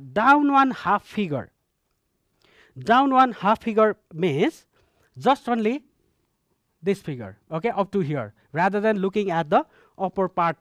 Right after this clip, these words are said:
upper parallel line, okay. Just if you see this one, it is also in the Z shape, okay. It means B becomes equals to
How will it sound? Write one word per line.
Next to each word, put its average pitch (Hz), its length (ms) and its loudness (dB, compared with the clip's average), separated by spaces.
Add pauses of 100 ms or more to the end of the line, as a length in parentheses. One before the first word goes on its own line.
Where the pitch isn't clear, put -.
(320)
upper 185 300 -2 (200)
parallel 160 320 0
line, 120 240 -6 (200)
okay. 208 260 -2 (320)
Just 233 300 4
if 240 140 -2
you 254 100 0
see 233 360 -4 (240)
this 220 240 0
one, 185 220 0 (920)
it 226 120 -4
is 247 160 -4
also 262 560 -4
in 254 220 -4
the 247 100 0
Z 262 320 2
shape, 175 380 -4 (260)
okay. 240 340 0
It 202 180 -6
means 269 280 -2 (420)
B 269 220 4 (380)
becomes 247 500 2 (120)
equals 226 380 0
to 269 220 0